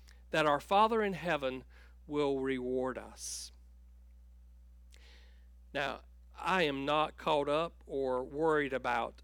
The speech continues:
the number of rewards that God may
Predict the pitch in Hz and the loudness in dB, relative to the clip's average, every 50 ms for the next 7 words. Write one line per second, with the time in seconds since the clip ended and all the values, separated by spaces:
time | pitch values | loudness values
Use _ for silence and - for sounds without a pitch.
0 | - - 151 147 135 135 135 139 143 151 151 156 156 147 151 143 139 139 139 - | -16 -10 -8 -8 -8 -6 -6 -4 -2 -2 -2 -4 -4 -4 -2 -2 -2 -4 -4 -4
1 | 147 135 131 139 143 135 131 131 131 131 123 117 110 110 117 - - - - - | -6 -6 -6 -6 -6 -6 -4 -2 -2 -2 -2 -4 -6 -8 -10 -14 -14 -12 -10 -10
2 | - - - - - - - - - - - - - - - - - - - - | -10 -10 -12 -18 -20 -20 -20 -20 -20 -20 -20 -20 -20 -20 -20 -20 -20 -20 -20 -20
3 | - - - - - - - - - - - - - - - - - - - - | -20 -20 -20 -20 -20 -20 -20 -20 -20 -20 -20 -20 -20 -20 -20 -20 -20 -20 -18 -12
4 | - 147 139 - 139 139 131 123 123 123 123 123 123 120 117 117 117 113 | -8 -8 -8 -6 -4 -2 -2 -2 -2 -4 -4 -6 -4 -4 -4 -6 -8 -10